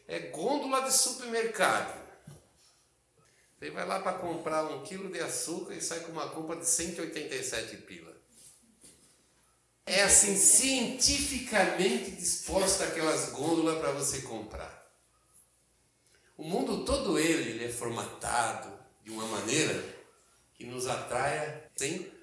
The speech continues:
por cento. E todas as vezes que você parar para olhar o mundo, o que que vai acontecer?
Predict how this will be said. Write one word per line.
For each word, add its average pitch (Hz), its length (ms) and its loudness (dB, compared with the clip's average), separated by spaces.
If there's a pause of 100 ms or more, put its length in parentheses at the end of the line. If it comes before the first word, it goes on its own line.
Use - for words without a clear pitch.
(340)
por - 100 -14
cento. - 540 -4 (520)
E 139 80 -16
todas - 420 -10
as 202 160 -2
vezes 185 220 -4
que - 100 -20
você 170 320 2
parar 143 600 4
para 151 160 2
olhar 135 260 2
o 113 140 -2
mundo, 147 560 -4
o - 880 -20
que 151 60 -18
que 131 120 -20
vai 127 120 -2
acontecer? - 960 0